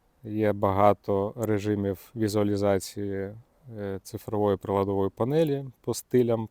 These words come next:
по різним. Тому, друзі, кого зацікавила ця цукерочка, запрошую вас на тест-драйв. Е, подивитесь, приїдете, вирішите, чи потрібна вам ця машина, чи ні. А я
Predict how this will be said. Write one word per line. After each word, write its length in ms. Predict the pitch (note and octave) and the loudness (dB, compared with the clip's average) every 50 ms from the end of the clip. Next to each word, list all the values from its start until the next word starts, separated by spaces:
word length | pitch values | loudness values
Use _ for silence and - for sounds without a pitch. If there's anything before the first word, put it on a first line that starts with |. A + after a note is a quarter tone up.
| _ - | _ -6
по 100 | A2+ G#2+ | -4 -2
різним. 460 | A2 G#2+ G#2+ G#2 G#2 G#2 G2+ G2+ G2 - _ _ _ _ _ _ _ _ _ _ _ _ _ _ _ _ _ _ _ _ _ _ _ _ _ | 0 -2 -2 -2 -4 -6 -6 -8 -10 -14 _ _ _ _ _ _ _ _ _ _ _ _ _ _ _ _ _ _ _ _ _ _ _ _ _
Тому, 240 | - - B2+ C3+ C#3 | -4 0 2 2 4
друзі, 320 | B2+ C3+ C3+ B2+ A2+ A2+ A2 | 4 4 2 2 2 0 -2
кого 320 | - - A#2+ A#2+ C3 B2 | 0 0 2 4 6 6
зацікавила 840 | A#2 A#2 - - B2 A#2 - B2 A#2 A2 A2 A2 A2 G#2+ G#2+ G#2 - _ _ | 6 4 0 0 -2 2 4 6 6 6 6 4 4 4 2 2 0 _ _
ця 180 | - - A#2+ A2 | 2 2 2 4
цукерочка, 680 | - - A#2 - - E3 E3+ E3 D3+ - - - A#2+ | 2 0 -6 0 4 6 6 6 6 2 0 -2 0
запрошую 540 | A2 A#2 A2+ - - A#2+ G#2+ - - A2+ A2 | 0 0 0 2 2 2 2 2 0 -2 0
вас 220 | G#2+ G#2 - - - | 0 0 -2 -2 -2
на 140 | G#2+ A2 | -2 -2
тест-драйв. 680 | A2 _ - D3+ D3 C#3 C3+ D3+ E3 E3 D#3+ D#3 D#3 C3 - - _ _ _ _ _ _ _ C3+ | 0 _ 4 4 4 4 4 6 6 8 8 6 4 2 -2 -12 _ _ _ _ _ _ _ -20
Е, 540 | C3 C3+ B2+ A#2 A2 A2 A2 A2 A2 G#2+ - _ _ _ | -18 -14 -10 -8 -8 -6 -6 -6 -8 -8 -10 _ _ _
подивитесь, 840 | - A#2+ A#2 A#2+ D3+ D#3+ E3 D#3+ D3 C3+ - C3+ B2+ A#2 - - - _ | -2 -2 0 2 4 6 6 8 6 6 4 2 0 0 -2 -8 -12 _
приїдете, 840 | - A2+ A2 A2+ B2 C#3+ D3 C#3+ C3 C3 A#2 - - A#2 A2+ A2+ A2 - _ _ _ _ _ _ _ _ _ _ _ - | -4 0 0 2 2 2 0 0 0 -2 -2 -2 -2 -2 -2 -2 -4 -10 _ _ _ _ _ _ _ _ _ _ _ -14
вирішите, 920 | A#2+ G#2+ A#2 C3+ C#3 C3+ C3 A#2+ - - A2+ - - - A2 G#2+ G#2+ A2 - _ _ _ _ _ _ _ - | -4 0 2 2 4 4 2 0 0 -4 -8 -6 -4 -4 -2 -2 -2 -6 -10 _ _ _ _ _ _ _ -20
чи 100 | - - | -18 -12
потрібна 500 | - - A2 - - C3+ D3+ C#3 B2+ B2 | -8 -8 -8 -6 -4 -4 -2 0 2 2
вам 180 | A#2+ A#2+ A#2 A2 | 4 2 2 0
ця 140 | - - A2+ | -2 -2 -4
машина, 500 | A2 G#2 - - A2+ G#2+ G#2 G#2 G#2 - | -4 -4 -10 -10 -10 -8 -6 -8 -8 -10
чи 180 | - - - A2+ | -12 -8 -6 -4
ні. 200 | G#2 G2 F#2+ G2+ | -4 -4 -4 -4
А 160 | G2+ G2 G#2 | -2 0 0
я 340 | A#2 B2+ C#3 D3 D3+ D3+ | 2 2 2 2 0 -2